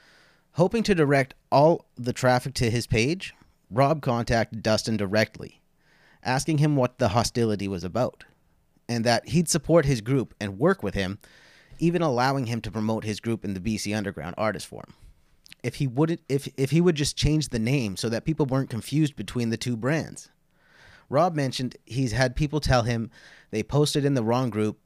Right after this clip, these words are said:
because they are worded so similar. And he refused. Dustin refused, telling Rob that there are tons of groups out there that are named similarly. And if Rob wanted a Canada-wide group, then he should make one.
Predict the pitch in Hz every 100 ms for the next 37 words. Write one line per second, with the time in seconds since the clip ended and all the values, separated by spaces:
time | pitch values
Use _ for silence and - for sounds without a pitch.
0 | - 110 113 95 107 101 90 98 92 -
1 | 95 - 90 80 53 - _ _ _ _
2 | _ _ - 107 117 117 117 151 90 -
3 | - _ 120 120 120 113 104 101 - -
4 | _ _ 123 147 147 123 120 117 110 107
5 | - - 135 131 117 110 107 78 101 -
6 | 101 95 - - - - 110 107 101 101
7 | 95 - 113 98 82 78 - - - -
8 | - 110 113 98 123 156 156 147 123 113
9 | 117 117 107 110 101 98 104 98 _ _
10 | 110 101 107 110 98 98 - 65